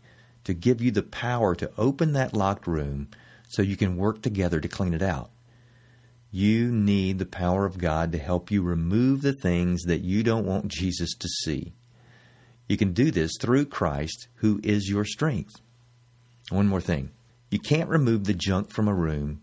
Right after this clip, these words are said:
and it be warm and cozy, right? You must refurnish it. As we read earlier, we are to take off the old and put on the new. By the power of God,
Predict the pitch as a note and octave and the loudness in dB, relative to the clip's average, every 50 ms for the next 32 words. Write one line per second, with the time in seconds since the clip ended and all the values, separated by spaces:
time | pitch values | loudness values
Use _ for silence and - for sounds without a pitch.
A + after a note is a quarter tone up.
0 | _ _ - - G2+ G2 F#2+ F2 F#2+ F#2 F2+ F#2 F#2 F#2 F#2 F2+ F2+ F#2+ F2+ - | _ _ -2 0 2 2 2 0 0 0 0 0 0 0 0 0 0 0 0 2
1 | A#2 A2+ F#2 - C#2 C2 C#2+ E2 F2+ G#2+ C3 - - - _ - _ _ _ _ | 2 2 2 0 -2 -2 0 2 2 2 0 -2 -8 -14 _ -20 _ _ _ _
2 | _ _ _ _ _ _ - G2 G2+ G2 F#2 F2 E2 E2+ F2+ F#2+ - - - G#2+ | _ _ _ _ _ _ -2 0 0 2 2 2 2 2 2 0 0 -2 -2 0
3 | G#2 G#2+ - - D#3 F#3 D#3 G#2 - - - - - - _ _ _ _ _ _ | 0 0 0 0 0 0 0 -2 -2 -4 -6 -8 -10 -20 _ _ _ _ _ _
4 | _ _ _ _ _ _ _ _ _ _ - G2+ F#2+ G2+ G#2 G2 G#2 B2 C#3+ D#3 | _ _ _ _ _ _ _ _ _ _ -2 0 2 2 2 2 2 2 2 0
5 | D#3 - G#2 G#2 A2 G2+ E2+ D#2 C2 C2 C#2+ D2 - _ _ _ _ _ - G#2+ | 2 2 2 4 4 4 2 0 0 -2 -4 -6 -8 _ _ _ _ _ 0 2
6 | A2+ A2 G#2+ - - - - C#3+ C#3+ - C#3+ C3 B2+ - - - - - - - | 2 2 2 -2 -6 -4 -2 -2 2 2 2 2 2 0 2 2 2 2 2 2
7 | G2+ G#2 G2+ G2+ G#2+ G#2+ G#2 F#2 F2+ E2+ - - - B2 A#2 - - F2 F2 F2 | 4 4 4 4 4 2 2 0 -2 -4 -4 -2 0 0 0 0 -2 -2 0 0
8 | F2 F#2 G2 G2+ A2+ C#3+ E3+ C#3+ F2+ C#2 A#1 - - _ _ _ _ _ _ _ | 0 0 0 0 2 2 2 2 0 -2 -4 -8 -16 _ _ _ _ _ _ _
9 | _ _ _ - _ - F#2 G2 F#2 F#2 - - - G#2 G#2+ C3+ D#3+ E3+ E3+ B2+ | _ _ _ -16 _ -2 0 0 0 0 -2 -2 0 2 2 2 2 0 -2 -2
10 | F#2 F#2 D2+ C#2+ C2 B1+ D2+ F2 F2+ | -2 -2 -2 -2 -2 -4 -4 -6 -6